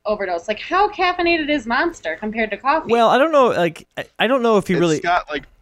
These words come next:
Speaker 3: two times the amount of caffeine as
Speaker 2: Yeah, it's got a
Speaker 3: normal.
Speaker 2: lot. But I don't think that he necessarily overdosed on caffeine so much as the caffeine just maybe screwed up his heart rate and he had some heart problems to begin with. Like, I feel like you've
Speaker 3: That's
Speaker 2: gotta,
Speaker 3: what I'm saying.
Speaker 2: you've gotta have some,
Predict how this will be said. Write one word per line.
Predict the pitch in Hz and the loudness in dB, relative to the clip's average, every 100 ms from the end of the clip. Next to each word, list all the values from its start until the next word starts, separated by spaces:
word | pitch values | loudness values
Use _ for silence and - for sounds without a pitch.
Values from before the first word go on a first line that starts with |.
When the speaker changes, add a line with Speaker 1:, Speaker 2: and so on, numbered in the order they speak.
| _ _ | _ _
Speaker 3:
two | - 156 | -8 -8
times | - 139 127 117 | -4 -4 -4 -6
the | 110 104 | -8 -8
amount | 104 101 | -6 -6
of | - | -8
caffeine | 104 98 190 | -10 -10 -4
as | |
Speaker 2:
Yeah, | 190 131 | 0 0
it's | 190 | 0
got | 247 | -2
a | 143 | 0
Speaker 3:
normal. | |
Speaker 2:
lot. | 123 98 78 - _ _ | 0 0 -4 -10 _ _
But | - 175 | -2 0
I | 185 | 2
don't | 247 247 | 0 0
think | 240 220 | -4 -2
that | 175 | -2
he | 160 | -2
necessarily | 160 147 147 151 127 | -2 -2 -2 -2 -2
overdosed | - 147 151 147 127 120 117 | 0 0 2 0 0 0 -2
on | 117 | -4
caffeine | 110 113 113 120 113 | -2 -2 -2 -6 -6
so | - | -4
much | 117 120 123 | -2 -4 -4
as | 113 107 | -6 -6
the | 113 | -6
caffeine | 120 113 - 110 107 | -2 -2 -4 -6 -6
just | 107 | -8
maybe | 110 110 110 107 | -6 -6 -6 -6
screwed | 107 - 120 | -8 -8 -6
up | 107 | -6
his | 110 - | -6 -6
heart | 107 | -6
rate | - 117 | -4 -8
and | 98 | -8
he | 107 | -10
had | 104 104 _ - | -10 -14 _ -12
some | 120 | -10
heart | 104 104 87 | -6 -6 -4
problems | 110 107 104 | -6 -6 -12
to | 98 | -16
begin | 101 110 107 | -14 -12 -12
with. | 98 - | -12 -6
Like, | 139 131 - _ _ - | -6 -6 -12 _ _ -8
I | |
feel | 220 311 | -2 0
like | 220 | 2
you've | 165 | 0
Speaker 3:
That's | 131 139 127 | 2 2 2
Speaker 2:
gotta, | 107 | -2
Speaker 3:
what | 104 _ _ - | -14 _ _ -20
I'm | |
saying. | 185 _ - | -20 _ -12
Speaker 2:
you've | 190 | -4
gotta | 269 220 | 0 2
have | 143 120 | 2 0
some, | - 107 | -4 -6